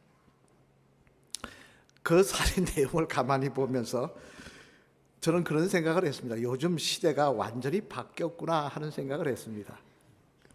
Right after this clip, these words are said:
사실 과거에는 남편들이 일방적으로 말을 하고, 그죠? 여자들은 들었습니다. 그렇지 않습니까? 그죠? 그래서 심지어 어떤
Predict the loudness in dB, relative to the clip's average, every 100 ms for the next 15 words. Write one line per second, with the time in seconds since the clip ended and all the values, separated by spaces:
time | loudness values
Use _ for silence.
0 | _ _ _ -20 -20 _ _ -20 -20 -12
1 | 0 4 6 6 6 4 6 4 2 0
2 | -4 -10 -20 -20 _ _ _ -6 4 6
3 | 6 6 4 4 2 2 4 2 2 0
4 | 4 2 2 0 0 0 -2 -4 -4 -8
5 | -8 -8 -8 -10 -12 -8 -2 -2 -2 -12
6 | -20 -20 -20 _ 0 4 6 4 4 0
7 | 2 2 0 -4 -10 -12 -16 -14 -12 -6
8 | -6 -6 -8 -8 -8 -14 -16 _ -20 -16
9 | -16 -16 _ _ -2 0 0 -2 -2 0
10 | 2 2 2 -4 -18 -20 -20 -20 _ -2
11 | 0 2 2 2 -2